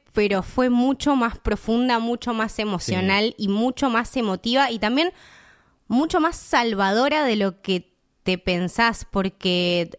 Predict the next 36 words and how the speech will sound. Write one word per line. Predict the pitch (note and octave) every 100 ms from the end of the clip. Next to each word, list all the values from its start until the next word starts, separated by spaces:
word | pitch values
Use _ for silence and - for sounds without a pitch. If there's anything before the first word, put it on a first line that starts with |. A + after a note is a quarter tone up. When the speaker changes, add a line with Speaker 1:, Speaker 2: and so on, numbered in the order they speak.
| -
Speaker 1:
l-, | - G3 -
leía | A3 G#3+ B3 C#4+
mucha | C4+ C4+
gente | C#4 C4+
que | A#3+
decía, | A3+ - B3 A#3
"Bueno, | A#3 A3+
no | A3
es | A#3+
una | C#4
película | A3+ A3 A#3+ A3
que | F#3+
necesitábamos". | F#3 F#3 - G3 G3 F3 D#3+ D3+ C#3+ - - _ _ -
Yo | - B4+
creo | D#4+ A#3
que | E3+
sí | D3+ A3
un | G#3 E3+
poco | C#3+ B2+
la | B2
necesitábamos. | A#2 A#2 B2 - B2 A#2+ A2 A2+ G#2 A#2+ - -
Speaker 2:
Sí, | - - B3+ B3+ B3+
yo, | D4+ D4 _ _ F3 -
en | B3
esas | C4 A3+
cosas | - G#3 D3
va, | A2 C3 -
tenés | E3 F#3
la, | D3 A#2+
la | A2
eterna | A2+ C3 C3+
discusión | A#2 - A2+ C#3
de | C3 -
qué | - D3+
tanto | D3 C3+
necesitas | B2 B2+ C#3+ C#3 - C3 A#2 B2